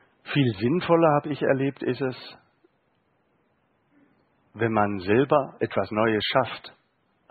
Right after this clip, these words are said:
und das Gute, was es in deiner Familie gegeben hat und das Gute, was es in meiner Familie gegeben hat, zusammenwirft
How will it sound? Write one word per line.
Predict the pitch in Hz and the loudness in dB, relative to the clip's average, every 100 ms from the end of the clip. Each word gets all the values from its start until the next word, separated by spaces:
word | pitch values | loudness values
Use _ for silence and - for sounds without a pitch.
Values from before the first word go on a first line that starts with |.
| _ - - - | _ -20 -20 -6
und | 123 | 0
das | 120 - | 0 0
Gute, | 151 185 - 139 | -6 -4 -2 2
was | 123 | 2
es | 123 113 | 0 -6
in | 104 | 0
deiner | 101 110 156 151 | 4 4 4 -2
Familie | 143 139 135 135 | -4 -4 -4 -4
gegeben | 135 120 131 127 123 | -6 -6 -6 -4 -4
hat | 127 | -4
und | 107 104 | -6 -10
das | - | -8
Gute, | 127 127 113 | -8 -2 0
was | 110 | 0
es | 104 110 | -2 -6
in | 95 | 0
meiner | 117 180 160 | 2 2 0
Familie | 110 101 98 95 | -2 -4 -6 -6
gegeben | 92 92 90 90 | -8 -8 -8 -6
hat, | 90 | -8
zusammenwirft | - 98 90 113 135 156 190 - | -8 -2 -2 -2 -4 -4 -6 -14